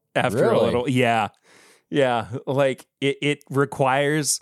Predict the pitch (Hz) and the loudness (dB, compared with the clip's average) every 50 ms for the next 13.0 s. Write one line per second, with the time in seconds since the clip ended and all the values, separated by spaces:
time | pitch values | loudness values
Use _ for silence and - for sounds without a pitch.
0 | - - 98 107 107 98 127 120 98 101 95 95 92 - - 104 92 90 87 90 | -6 -4 -4 -2 -2 -2 -2 -2 0 0 0 0 0 2 0 0 0 2 2 2
1 | 92 98 - 131 135 101 98 98 - 104 98 92 92 95 98 98 92 90 92 76 | 4 4 2 2 0 0 -2 -2 -2 -4 -4 -4 -4 -4 -4 -4 -4 -4 -6 -6
2 | 90 92 92 92 92 - - 92 90 95 95 85 76 85 85 82 82 - - - | -4 -4 -2 -2 -4 -4 -6 -6 -6 -4 -6 -4 -4 -6 -6 -6 -8 -10 -6 -6
3 | 98 80 80 80 82 80 80 82 80 82 82 82 82 82 82 80 - 90 85 - | -6 -4 -4 -8 -8 -8 -8 -8 -10 -10 -10 -10 -8 -8 -8 -6 -6 -6 -6 -4
4 | - 120 123 127 127 127 127 139 139 135 139 131 135 139 143 - 90 87 - 156 | -4 -2 -2 -2 -2 -2 -2 -2 0 0 0 0 0 0 0 -2 -2 -2 0 0
5 | 156 156 123 139 143 151 127 139 - - - - 139 135 - 156 143 147 151 143 | 0 0 0 0 -2 -2 -2 -4 -6 -6 -4 -4 -4 -2 -2 -2 0 0 0 0
6 | - - - - 147 131 127 135 139 143 139 - - 135 117 - - - - - | -2 -2 0 2 2 4 4 4 2 0 -2 -2 -2 -2 0 0 0 0 0 0
7 | 113 107 120 147 170 - - - - - _ _ _ _ - - - _ - - | -2 -2 -2 -2 -2 -4 -4 -4 -6 -12 _ _ _ _ -20 -20 -20 _ -4 -2
8 | 123 131 113 107 113 120 123 117 123 - - 123 113 101 - - 123 123 113 - | 0 0 2 2 2 2 2 2 0 -2 0 -2 -2 -2 0 0 0 0 0 -2
9 | - - 135 110 117 113 - - - - 110 104 110 117 120 120 - - 110 113 | -2 -2 0 0 0 -2 -2 -4 -4 -2 0 0 2 0 0 -4 -6 -4 -2 0
10 | 110 107 104 107 - _ _ _ _ - - - _ _ _ _ _ _ _ _ | 0 0 -2 -4 -6 _ _ _ _ -20 -20 -20 _ _ _ _ _ _ _ _
11 | _ _ _ _ _ _ _ _ _ - 123 123 113 - _ - - 120 135 135 | _ _ _ _ _ _ _ _ _ -2 -2 -2 -2 -2 _ -2 0 0 2 2
12 | 143 139 107 101 120 139 139 147 139 135 127 - - 123 - 196 180 180 170 - | 2 0 0 0 0 2 2 2 0 -2 -4 -6 -4 0 2 4 4 4 2 0